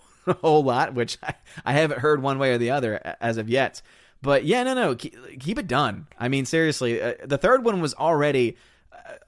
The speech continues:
enough of a letdown for so many people. And, uh, the best thing that they can do is get the third one right. And hopefully the remake they've done has done that. Um, but, <laughs> you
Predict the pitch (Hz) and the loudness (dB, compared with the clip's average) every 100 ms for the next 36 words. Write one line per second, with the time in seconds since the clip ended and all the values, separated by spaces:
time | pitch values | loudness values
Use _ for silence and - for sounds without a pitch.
0 | - 147 165 151 135 120 127 139 160 156 | -6 0 0 2 0 2 0 0 -2 -2
1 | 143 - 135 131 123 123 131 196 233 - | -6 -4 -2 -2 -2 -4 -4 -6 -8 -18
2 | _ - 123 123 123 120 117 113 117 - | _ -6 -2 -2 0 2 2 2 0 -6
3 | _ 139 127 220 - 208 170 151 143 131 | _ -4 0 0 0 0 0 0 -2 -2
4 | 143 135 - 127 120 135 113 - 143 147 | 0 0 2 0 -2 -4 -4 0 2 2
5 | 120 113 113 127 190 - - _ _ _ | 0 -4 -2 -2 -2 -8 -20 _ _ _
6 | - 131 135 196 160 156 139 127 127 127 | -6 0 4 4 4 2 2 0 0 2
7 | 135 135 135 131 123 113 139 131 120 - | 2 2 0 2 2 4 2 2 0 -4
8 | 113 123 110 131 143 120 98 80 - - | -2 -2 0 2 2 2 -4 -8 -14 -20
9 | _ _ - 127 123 120 120 120 135 123 | _ _ 0 4 4 2 -4 -2 2 2
10 | 120 - - _ 139 - 180 - 180 226 | 2 -4 -20 _ -2 0 -4 -4 -4 -2